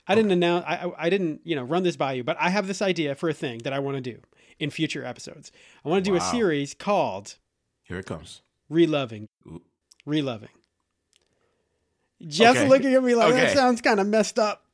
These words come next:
Speaker 1: Okay,
Speaker 2: Uh,
Speaker 1: Jeff.
Speaker 2: all right, all right. <laughs> I'm gonna
Speaker 1: Jeff,
Speaker 2: go
Speaker 1: this
Speaker 2: with
Speaker 1: is
Speaker 2: you on this. I'm going with you. Look, look, I am in the car with you right now.
Speaker 1: <laughs>
Speaker 2: Okay?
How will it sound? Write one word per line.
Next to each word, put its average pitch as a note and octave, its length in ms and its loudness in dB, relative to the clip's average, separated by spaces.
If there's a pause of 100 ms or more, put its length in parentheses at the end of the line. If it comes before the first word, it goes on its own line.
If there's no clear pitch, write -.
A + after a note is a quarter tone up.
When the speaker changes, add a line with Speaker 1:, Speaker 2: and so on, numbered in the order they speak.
(100)
Speaker 1:
Okay, F#3+ 340 6
Speaker 2:
Uh, F#3 80 6
Speaker 1:
Jeff. F3 500 0
Speaker 2:
all F#3 120 4
right, E3+ 220 4 (140)
all G3 80 4
right. D#3 260 2
<laughs> - 80 -4 (320)
I'm E3+ 120 0
gonna F#3 140 6
Speaker 1:
Jeff, F3 40 -2
Speaker 2:
go G3 100 6
Speaker 1:
this F3 80 6
Speaker 2:
with D#3 120 4
Speaker 1:
is D3 40 -2
Speaker 2:
you C#3+ 100 4
on C3+ 100 4
this. A2 200 0 (140)
I'm B2+ 100 0
going E3+ 240 6
with F3 220 4
you. G#2 220 -2 (460)
Look, C3 220 2
look, - 340 0
I B2 140 2
am A2+ 220 2
in B2+ 160 2
the A#2+ 80 0
car B2+ 440 2
with G2 180 -2
you E2+ 120 -6
right F#2 220 0
now. F2 320 -4
Speaker 1:
<laughs> - 40 -12 (380)
Speaker 2:
Okay? D3 340 -2